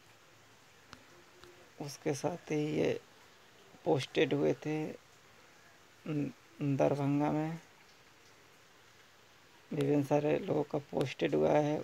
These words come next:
उर्मिला के द्वारा विभिन्न स्वास्थ्य विभाग में।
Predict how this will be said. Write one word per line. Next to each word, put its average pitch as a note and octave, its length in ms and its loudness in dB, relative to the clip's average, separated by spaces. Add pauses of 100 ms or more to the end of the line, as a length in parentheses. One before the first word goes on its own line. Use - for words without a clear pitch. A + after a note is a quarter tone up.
(140)
उर्मिला D3 500 0
के - 160 -4
द्वारा D#3 340 2 (2000)
विभिन्न D3+ 380 2
स्वास्थ्य C#3+ 400 -2
विभाग C#3 340 2
में। D3 280 0